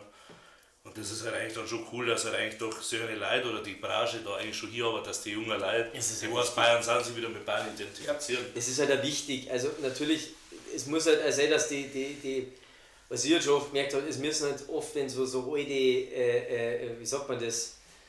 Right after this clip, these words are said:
Speaker 2: Gasköpfe dabei sind, die müssen halt dann sehr oft öffnen dafür, so, weil, weil ich mein, freilich ist, ist Blasmusik schön, aber grad wenn's, wenn's halt ein bisschen was für die jungen Leute machst und einmal Little spielst, die junge Leute interessieren.
Speaker 1: Ja, das mischt einfach,
Speaker 2: Auf der
Speaker 1: ja.
Speaker 2: Vogelwiese zum Beispiel,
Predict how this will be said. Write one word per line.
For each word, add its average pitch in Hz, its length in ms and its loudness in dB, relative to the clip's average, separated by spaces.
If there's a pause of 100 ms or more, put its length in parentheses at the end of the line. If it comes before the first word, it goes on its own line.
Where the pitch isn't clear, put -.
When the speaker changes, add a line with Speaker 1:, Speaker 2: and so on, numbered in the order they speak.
(400)
Speaker 2:
Gasköpfe 156 600 6
dabei 131 280 4
sind, 175 380 6 (260)
die 139 60 -4
müssen 147 340 2
halt 147 160 2
dann 135 140 2
sehr 139 200 6
oft 151 220 0
öffnen 147 300 0
dafür, 117 420 0
so, 117 320 0
weil, 110 260 -2
weil 113 220 -2
ich 123 60 0
mein, 127 240 2 (560)
freilich 147 440 4
ist, - 200 -2
ist - 160 -4
Blasmusik 147 400 4
schön, 131 160 2
aber 151 200 6
grad 147 180 6
wenn's, 147 240 4
wenn's 143 240 2
halt 143 120 6
ein 139 100 2
bisschen 143 180 0
was 139 120 2
für 135 100 -2
die 123 80 -4
jungen 131 200 0
Leute 135 280 6
machst 131 260 2
und 147 80 -4
einmal 139 220 0
Little 165 200 2
spielst, - 360 0
die 143 60 -4
junge 147 180 -2
Leute 135 280 4
interessieren. 151 640 0
Speaker 1:
Ja, 175 160 0
das - 220 -2
mischt - 320 -4
einfach, - 180 6
Speaker 2:
Auf - 120 8
der - 80 8
Speaker 1:
ja. - 80 0
Speaker 2:
Vogelwiese 165 420 6
zum 139 120 -2
Beispiel, - 440 2